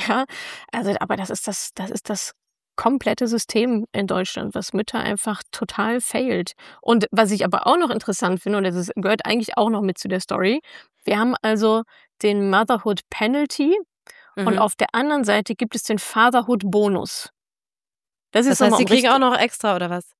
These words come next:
Speaker 1: Richtig. Väter auf dem Arbeitsmarkt werden nämlich durch die Elternschaft, durch die Elternschaft nicht negativ beeinflusst.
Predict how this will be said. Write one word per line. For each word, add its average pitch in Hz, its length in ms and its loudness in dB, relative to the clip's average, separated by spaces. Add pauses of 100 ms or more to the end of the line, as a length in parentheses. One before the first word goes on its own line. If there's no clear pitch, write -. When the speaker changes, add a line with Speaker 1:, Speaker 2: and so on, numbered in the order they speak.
(340)
Speaker 1:
Richtig. 202 500 -2 (200)
Väter 339 600 2
auf 220 120 0
dem 202 200 -2
Arbeitsmarkt 196 800 -2
werden 247 400 2
nämlich 233 260 -2
durch - 160 -2
die - 140 -2
Elternschaft, 262 640 2 (240)
durch 233 180 -2
die - 120 -4
Elternschaft 269 560 0
nicht 302 440 4
negativ 214 500 2
beeinflusst. - 600 -4